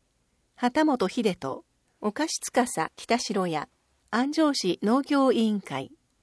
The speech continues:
募金箱への多数の寄付者。問い合わせ、市社会福祉協議会総務課、七七の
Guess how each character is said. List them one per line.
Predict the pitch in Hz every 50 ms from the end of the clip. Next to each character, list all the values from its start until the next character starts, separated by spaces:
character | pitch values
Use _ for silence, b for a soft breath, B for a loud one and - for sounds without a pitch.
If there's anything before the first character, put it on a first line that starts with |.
| _ -
募 | 214 233
金 | 233 - 311 311 294 262
箱 | 220 - - 190
へ | 175 175
の | 160 151 156 170
多 | - 208
数 | 202 - - 320 311 269 220
の | 170
寄 | - - - 180
付 | - - 196
者。 | - - - - - _ _ _ _ _ _ _ _ _ _ _ _ _ _ _ _ _ _ -
問 | - 240 226 220
い | 226
合 | 214
わ | 196 190 -
せ、 | - - 165 160 - _ _ _ - _ _ _ _ _ _ -
市 | - - - 269 - -
社 | - - 226 226
会 | - 294 320 311
福 | - - 285
祉 | 262 - -
協 | - 247 240 233
議 | 214 240 226
会 | - - 147 139 110 - _ -
総 | - - 220 226 233
務 | 226 214 202
課、 | - - 151 - - _ _ _ _ _ _ _ _ _ _ _ _ _ _ _ -
七 | 226 233 233 254 277 285
七 | 294 294 277 233 175
の | 143 139 143 - -